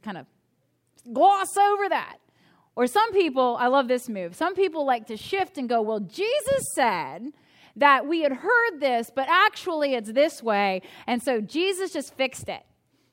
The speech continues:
Jesus negated that." You ever heard anybody say that? "Jesus negates that." Well,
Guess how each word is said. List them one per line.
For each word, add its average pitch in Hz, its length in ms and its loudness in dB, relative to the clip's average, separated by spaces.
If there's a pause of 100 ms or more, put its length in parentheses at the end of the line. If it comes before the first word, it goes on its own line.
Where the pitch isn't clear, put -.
(120)
Jesus 370 380 -2
negated 277 680 -2
that." 180 200 -8 (440)
You 226 80 -2
ever 247 140 0
heard 269 180 2
anybody 262 320 -2
say 269 180 -6
that? 285 280 -6 (540)
"Jesus 349 380 -4
negates 294 400 -2
that." 170 260 -8 (320)
Well, 269 300 0